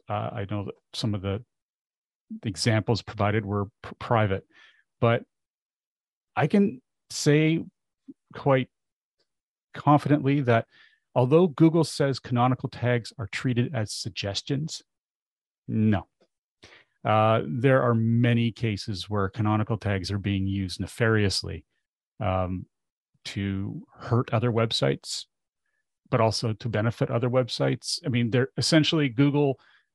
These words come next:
um, is paying a great deal of attention to them and not considering them just suggestions. Uh, now, the reason I'm bringing that up is, uh, Google's always said that canonical tag, canonical tag, which is essentially a tag you put on a page saying,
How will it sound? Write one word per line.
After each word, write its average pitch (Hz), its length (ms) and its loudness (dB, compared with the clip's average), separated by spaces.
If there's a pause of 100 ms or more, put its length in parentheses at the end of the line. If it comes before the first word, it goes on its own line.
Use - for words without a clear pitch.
um, 117 380 0
is 110 280 -4 (760)
paying 127 220 4
a 113 60 0
great 110 260 0
deal 113 180 0
of 95 60 -4
attention 98 520 -6
to 107 200 -2
them 107 300 2 (420)
and 98 400 0 (640)
not 147 220 2
considering 139 440 2
them 113 120 2
just 107 240 -4
suggestions. 101 720 -6 (480)
Uh, 95 240 -2
now, 110 180 2
the - 120 -6
reason 151 380 4
I'm 123 180 0
bringing 110 180 0
that 104 140 0
up 95 200 -4
is, 98 320 -6 (400)
uh, 98 240 0 (280)
Google's 131 320 6
always 110 260 0
said 92 260 -8
that 90 140 -8 (180)
canonical 113 440 0
tag, 90 160 -4 (280)
canonical 135 360 4
tag, 95 220 -4
which 95 160 -8
is 92 120 -4
essentially 127 420 -2
a 98 40 -4
tag 113 320 -4
you 107 80 -4
put - 160 -6
on 117 100 -2
a 104 40 -4
page 101 300 -4
saying, 98 360 -4